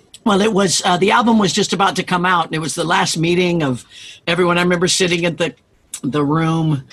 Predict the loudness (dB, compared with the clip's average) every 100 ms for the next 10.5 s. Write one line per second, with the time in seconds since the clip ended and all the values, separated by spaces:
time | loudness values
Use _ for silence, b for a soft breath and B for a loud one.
0 | B B B -6 -2 0 0 -2 -2 -6
1 | -4 -2 -2 0 0 0 0 0 0 -4
2 | B B B B -6 -2 0 0 0 2
3 | 2 2 2 0 0 0 0 0 0 0
4 | 0 0 2 4 2 0 -2 0 0 0
5 | 0 2 2 2 2 2 2 2 0 -2
6 | -4 -2 0 0 0 0 -2 -6 b b
7 | b b b -10 -6 -2 2 2 2 -2
8 | 0 0 0 0 -4 -8 -4 0 0 0
9 | -2 0 0 2 0 -4 _ _ _ _
10 | _ _ _ -4 -4